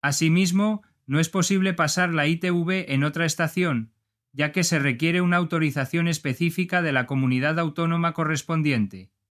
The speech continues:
Transcurrir el plazo establecido sin resolver los problemas puede acarrear consecuencias desfavorables, como costes adicionales en la segunda revisión. Como es habitual,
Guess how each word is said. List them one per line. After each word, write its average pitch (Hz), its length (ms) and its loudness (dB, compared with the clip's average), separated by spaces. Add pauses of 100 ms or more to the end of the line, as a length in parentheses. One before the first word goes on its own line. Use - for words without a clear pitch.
(120)
Transcurrir 151 600 0
el 190 140 0
plazo 190 300 0
establecido 151 880 0 (280)
sin 151 280 2
resolver 143 520 0
los 165 200 0
problemas 175 800 0 (360)
puede 208 280 0
acarrear 175 520 0
consecuencias 156 720 0
desfavorables, 139 1080 -2
como 139 300 -2
costes 175 400 0
adicionales 156 880 -2
en 139 140 -2
la 127 100 0
segunda 151 420 -2
revisión. 117 680 -2 (300)
Como 156 240 2
es 226 120 2
habitual, 196 680 2